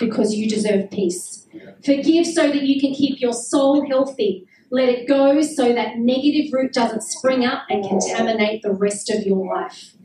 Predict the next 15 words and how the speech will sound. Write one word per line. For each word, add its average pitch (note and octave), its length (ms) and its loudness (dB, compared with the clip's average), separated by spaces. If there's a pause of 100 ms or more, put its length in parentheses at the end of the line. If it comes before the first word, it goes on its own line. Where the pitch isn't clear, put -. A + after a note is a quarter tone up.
(240)
Because B3+ 360 2
I C#4+ 220 4
know C4 260 2
I've C4+ 220 0
seen C#4 400 2
people C4 420 0 (200)
carry C4 500 0
unforgiveness C4 1040 0
and A#3+ 160 0
it - 100 -14
contaminates C4+ 840 0 (340)
and A3+ 100 -2
it A3 160 -2
poisons D4 680 2
them, C#4 240 2